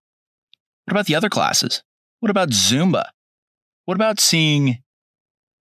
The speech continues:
that Colombian instructor who speaks very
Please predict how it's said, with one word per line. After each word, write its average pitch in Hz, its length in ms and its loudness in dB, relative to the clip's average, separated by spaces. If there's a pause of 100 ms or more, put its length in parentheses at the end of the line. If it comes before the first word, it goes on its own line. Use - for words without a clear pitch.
(160)
that 120 220 -4 (100)
Colombian 135 1040 0 (640)
instructor 117 840 -2 (560)
who 117 560 -2 (160)
speaks - 800 0 (720)
very 156 840 -2